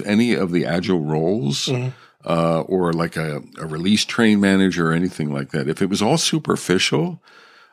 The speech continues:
Speaker 1: I, I, I would probably challenge them and, like, "Do you all realize that <laughs> you have only superficial knowledge? Are you looking to me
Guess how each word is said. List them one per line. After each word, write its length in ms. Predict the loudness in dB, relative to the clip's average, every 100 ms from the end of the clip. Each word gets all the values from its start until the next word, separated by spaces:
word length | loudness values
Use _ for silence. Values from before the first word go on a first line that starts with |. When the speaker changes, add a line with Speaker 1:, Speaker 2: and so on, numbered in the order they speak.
| _
Speaker 1:
I, 300 | 0 2 2 -2
I, 240 | 0 0 -2 -10
I 200 | 0 2
would 120 | 2
probably 240 | 2 2 2
challenge 380 | 2 2 4
them 120 | 4 4
and, 140 | 4
like, 200 | 2 0 -6
"Do 120 | -6 2
you 160 | 4
all 180 | 4 2
realize 540 | 2 2 4 4 2 0
that 140 | -4 -6
<laughs> 120 | -10 -2
you 120 | 0
have 200 | 0 0
only 240 | 0 0
superficial 680 | 2 0 0 0 0 0 0
knowledge? 420 | 2 2 2 2
Are 60 | 0
you 140 | 2 0
looking 340 | 0 0 0
to 140 | 0
me 400 | -2 0 0 0